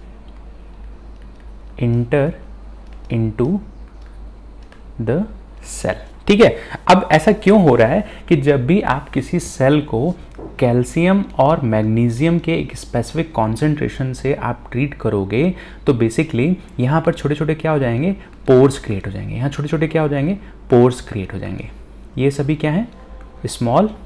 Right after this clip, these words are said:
pores form हो जाएंगे after, after treatment।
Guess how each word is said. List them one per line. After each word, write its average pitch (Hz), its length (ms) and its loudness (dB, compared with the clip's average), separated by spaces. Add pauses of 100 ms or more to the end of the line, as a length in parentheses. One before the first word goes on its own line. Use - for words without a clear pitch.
(1400)
pores 165 300 6
form 101 220 -2
हो 92 100 -6
जाएंगे 92 280 -10
after, 175 440 4 (1200)
after 131 500 2 (3750)
treatment। 101 440 0